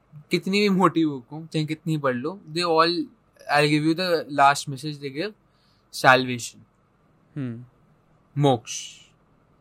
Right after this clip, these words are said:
Speaker 2: हम्म।
Speaker 1: निर्वाण।
Speaker 2: Journey towards inward, inward growth, inward journey।
Speaker 1: कि मृत्यु के बाद भग-, एक तरीके से भगवान,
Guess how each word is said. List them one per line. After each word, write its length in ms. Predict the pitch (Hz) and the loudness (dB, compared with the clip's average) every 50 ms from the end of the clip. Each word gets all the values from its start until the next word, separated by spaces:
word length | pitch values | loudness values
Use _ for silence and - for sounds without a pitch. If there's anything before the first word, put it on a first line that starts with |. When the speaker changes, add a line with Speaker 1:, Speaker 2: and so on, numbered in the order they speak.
| _ | _
Speaker 2:
हम्म। 500 | 139 127 120 120 113 117 - 139 - 135 | -18 -16 -16 -16 -16 -18 -18 -14 -8 -6
Speaker 1:
निर्वाण। 260 | 135 135 131 127 120 135 | -4 0 2 2 4 4
Speaker 2:
Journey 260 | 139 139 139 135 147 | 2 2 0 0 0
towards 280 | 131 123 123 120 120 | 0 0 0 -2 -6
inward, 240 | 117 113 113 107 104 104 _ _ _ - _ _ - - | -6 -6 -6 -6 -8 -10 _ _ _ -20 _ _ -18 -14
inward 460 | 120 120 113 113 113 110 110 113 113 117 | -12 -10 -8 -6 -6 -6 -8 -8 -10 -8
growth, 380 | 107 104 101 - - - 123 | -8 -8 -10 -12 -16 -16 -14
inward 300 | 117 117 117 117 113 110 | -12 -10 -8 -8 -8 -8
journey। 340 | 113 - 113 113 110 110 113 - _ _ _ _ _ _ _ _ _ _ _ _ _ _ _ _ _ _ _ _ _ _ _ _ _ _ _ | -10 -12 -14 -14 -14 -16 -18 -20 _ _ _ _ _ _ _ _ _ _ _ _ _ _ _ _ _ _ _ _ _ _ _ _ _ _ _
Speaker 1:
कि 300 | - 175 185 190 175 - - _ _ _ _ _ _ 139 | -8 -6 -6 -6 -8 -10 -12 _ _ _ _ _ _ -12
मृत्यु 500 | 135 139 139 143 - _ - 160 156 151 | -10 -8 -8 -8 -10 _ -8 -8 -8 -8
के 160 | - 151 143 | -8 -12 -10
बाद 220 | 139 156 190 220 - _ _ _ _ _ _ 139 | -10 -10 -12 -12 -14 _ _ _ _ _ _ -8
भग-, 400 | 139 135 143 - - _ _ - | -6 -6 -6 -8 -10 _ _ -4
एक 180 | 156 147 - | -4 -2 0
तरीके 340 | - 151 139 139 135 135 139 | 2 0 2 0 -2 -6 -10
से 160 | 139 - 180 | -10 -10 -10
भगवान, 600 | 160 131 131 123 117 117 117 113 123 139 160 170 | -10 -10 -10 -10 -6 -4 -4 -4 -4 -6 -10 -16